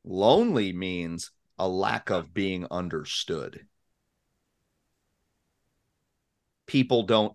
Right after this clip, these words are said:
understand me, where I'm coming from. And I think that's a bigger, bigger p-, component of it is when you're in the leadership world, you feel like you're misunderstood or nobody understands the role that you're in.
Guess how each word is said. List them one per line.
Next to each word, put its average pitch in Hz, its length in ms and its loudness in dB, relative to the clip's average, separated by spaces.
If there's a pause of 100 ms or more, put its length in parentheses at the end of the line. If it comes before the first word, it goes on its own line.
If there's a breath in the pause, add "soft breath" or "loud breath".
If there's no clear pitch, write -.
understand 95 960 -2
me, 87 480 -6 (200)
where 95 360 0
I'm 90 220 -2
coming 87 460 -6
from. 80 720 -6 (800)
And 90 680 0 (600)
I 107 80 -2
think 139 140 0
that's 127 160 2
a 107 40 -2
bigger, 98 400 0 (100)
bigger 101 280 2
p-, - 200 -16
component 101 520 0
of 87 180 -2
it 82 180 -4
is 87 440 -2 (340 soft breath)
when 110 160 2
you're 107 120 4
in 95 60 0
the 90 60 0
leadership 127 480 2
world, 90 400 0
you 101 160 -6
feel 117 300 0
like 92 220 0
you're 92 200 -4
misunderstood 87 960 -6
or 90 140 -2
nobody 90 400 -2
understands 85 640 -6
the 80 100 -8
role 80 300 0
that 78 200 -10
you're 76 140 -8
in. 71 320 -12